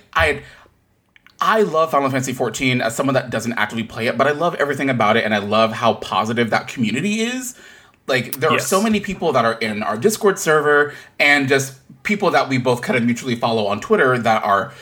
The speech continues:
Speaker 1: super deep into Final Fantasy fourteen, and it's just been good, just consistently good. And I'm so happy that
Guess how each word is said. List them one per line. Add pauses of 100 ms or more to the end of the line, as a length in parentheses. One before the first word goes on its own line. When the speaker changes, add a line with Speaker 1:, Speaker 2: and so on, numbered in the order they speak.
(120)
Speaker 1:
super
deep
into
Final
Fantasy
fourteen,
and
it's
just
been
good,
just
consistently (260)
good. (320)
And
I'm
so
happy
that